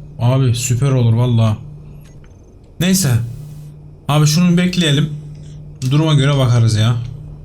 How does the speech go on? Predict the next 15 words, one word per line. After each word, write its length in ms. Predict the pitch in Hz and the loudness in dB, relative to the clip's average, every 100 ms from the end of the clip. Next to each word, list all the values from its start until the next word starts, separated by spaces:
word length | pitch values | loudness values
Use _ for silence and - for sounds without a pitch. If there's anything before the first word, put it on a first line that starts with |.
| - - - | -20 -16 -4
Yeter 320 | 117 151 147 | -2 2 4
mi 100 | 135 | 2
yetmez 360 | 131 139 143 131 | 0 0 2 4
mi 120 | 120 | 2
bilmiyorum. 480 | 123 127 117 110 127 | 2 2 4 4 2
Bence 300 | 143 139 131 | 2 2 2
yetmez 460 | 135 147 165 123 | 0 0 2 2
de 80 | 113 | 2
abi. 300 | 117 120 123 - - - - - - - - - | 2 0 -2 -8 -14 -20 -20 -20 -20 -20 -18 -6
Abi 240 | 120 113 | -2 0
yetmeyeceği 680 | 117 147 147 120 113 110 104 | 0 0 0 0 0 0 0
belli. 380 | 131 120 104 117 117 - - - - - 120 | -2 0 0 0 -2 -8 -16 -18 -20 -10 -4
Değil 200 | 127 113 | 0 0
mi? 160 | 98 98 - - - - - - - - - - - - - - - - - - - - - - - - | -2 -6 -12 -18 -20 -20 -20 -20 -20 -20 -20 -20 -20 -20 -20 -20 -20 -20 -20 -20 -20 -20 -20 -20 -20 -8
Ama 260 | 143 135 | -2 -2